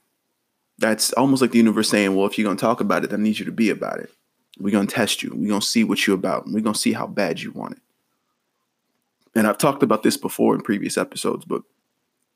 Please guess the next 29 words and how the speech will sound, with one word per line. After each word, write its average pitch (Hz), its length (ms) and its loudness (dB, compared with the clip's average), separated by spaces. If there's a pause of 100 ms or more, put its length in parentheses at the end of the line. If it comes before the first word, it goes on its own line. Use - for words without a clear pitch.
(600)
there's, 104 340 4
it, 101 260 4
it - 40 4
was, 110 140 4
like, 101 120 0
the - 80 -10
perfect - 320 0
time 104 160 0
for - 100 -6
me 101 140 0
to 101 100 -2
bring 98 240 0
this 98 180 -2
up, 98 300 0
especially 104 400 0
when 101 80 2
I 101 60 -2
talked - 240 -4
about 95 180 0
yesterday 110 300 2
about - 180 -2
people 95 220 -6
complaining 101 420 -2
about 90 180 -2
everything 95 300 -4
over 98 160 -2
and 92 80 -4
over 90 180 -6
again. - 220 -10